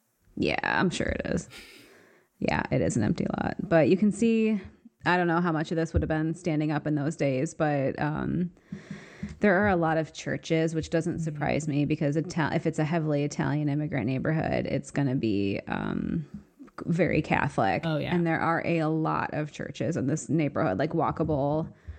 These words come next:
Speaker 1: still standing, probably the churches that he would have attended,
Speaker 2: Like, you're not,
Speaker 1: really.
Speaker 2: you're not going three or four blocks without hitting a church.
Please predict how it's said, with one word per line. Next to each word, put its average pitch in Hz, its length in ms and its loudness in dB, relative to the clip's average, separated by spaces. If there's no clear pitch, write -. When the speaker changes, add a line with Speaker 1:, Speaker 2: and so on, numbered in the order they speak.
Speaker 1:
still 180 320 2
standing, 156 560 2
probably 151 320 0
the 147 100 -2
churches 143 600 -2
that 120 420 0
he 175 160 2
would 123 140 2
have 107 120 2
attended, 110 560 0
Speaker 2:
Like, 185 220 0
you're 185 160 -2
not, 202 160 0
Speaker 1:
really. 196 180 -4
Speaker 2:
you're 208 180 0
not 196 160 -2
going 165 220 2
three 160 220 -2
or 151 60 -2
four 156 180 -4
blocks - 300 -4
without 160 160 -4
hitting 170 220 -2
a - 40 -14
church. - 420 -10